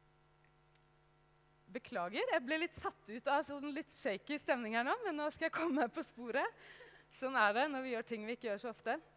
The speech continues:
Denne stemningen i Galaterbrevet om at Paulus ønsker så inderlig sterkt at evangeliet om Jesus skal få sprenge båser, skal få nå til enkeltmennesker i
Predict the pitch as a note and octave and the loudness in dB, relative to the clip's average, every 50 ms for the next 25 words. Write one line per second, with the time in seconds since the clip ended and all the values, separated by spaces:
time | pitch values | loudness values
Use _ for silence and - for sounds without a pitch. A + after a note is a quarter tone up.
0 | _ _ _ - - - - - - - - - - - - _ _ _ _ - | _ _ _ -20 -20 -20 -20 -20 -20 -20 -20 -20 -20 -20 -20 _ _ _ _ 4
1 | - D4+ D4+ C#4+ E4+ - - - G4 E4 C4 A3+ A3 A3 A#3 A#3 A#3+ B3 D4 D4 | 6 6 6 6 2 -2 2 4 4 4 4 2 -4 -4 -4 0 2 2 4 4
2 | A#3+ G3+ G3 - A3+ G3+ A#3 A3+ A3 A#3+ C#4+ E4+ E4 - - - - - - - | 4 2 0 -2 -4 0 2 4 4 6 6 4 4 2 -4 -14 -16 -20 -20 -20
3 | - - - - A3 B3+ C4+ C#4 - - C#4 C#4 - - - - - - - _ | -20 -14 -8 -4 -4 -2 -2 -2 -2 -2 -2 -4 -6 -14 -20 -20 -20 -20 -20 _
4 | - - - - - - - _ _ _ _ _ - - - C4+ B3 B3+ C4+ E4 | -20 -20 -20 -20 -20 -20 -20 _ _ _ _ _ -2 2 4 4 4 4 2 -2
5 | - - - - D4 B3 G#3+ - - - C#4 - - D4+ - - - - - E4 | -4 -4 -2 -2 -2 -2 -4 -8 -10 -12 -10 -6 -4 -4 -4 -4 -6 -6 -2 -2
6 | C#4+ A#3+ G#3+ F#3 A3+ C#4+ C#4+ - - D4 E4+ D#4 - - - - - - - C#4 | -2 -2 -2 0 0 0 0 0 2 2 2 0 -2 -10 -18 -14 -6 -2 -2 -2
7 | C#4+ - - - - - - - - - _ - - A#3+ A#3 D4 C#4 A3+ G3+ A#3+ | -2 -4 -12 -20 -18 -18 -18 -18 -20 -20 _ -8 -6 -4 -4 -4 -4 -4 -4 0
8 | G#3+ G3+ G3 A3+ B3+ C#4 - C4 C4 A#3 G3+ G3+ - - D#4 F4 - - - - | 2 2 4 4 2 0 0 0 0 2 2 2 0 -2 -6 -6 -6 -8 -14 -20
9 | - - - - A#3+ - - D4+ D4 - - - - - - - - _ - D#4+ | -20 -14 -10 -8 -6 -2 2 2 2 2 0 -8 -20 -20 -20 -20 -10 _ 0 2
10 | E4 D4+ C4+ G#3+ G3+ A3 C4+ B3 D4 B3+ A3 - - - D#4+ F4 - - - _ | 4 4 2 2 -2 -6 -4 -2 -2 -2 -4 -4 -6 -6 -4 -4 -4 -6 -12 _
11 | _ _ - - - - _ _ - - - B3+ B3 B3+ D#4 D4 C#4 B3+ B3+ C4+ | _ _ -20 -20 -20 -20 _ _ -10 -6 -4 -4 -2 -2 -2 -2 -2 -2 0 0
12 | D4+ E4+ F4 - - - C#4+ C#4+ D#4 - - - A3+ A3 A3 - - - A#3+ - | 0 0 -2 -2 -4 -6 -6 -6 -6 -6 -8 -6 -6 -6 -8 -10 -12 -14 -12 -8
13 | B3+ B3 B3 B3 B3+ - - C#4 D4 D4+ | -6 -4 -4 -4 -6 -8 -6 -6 -6 -6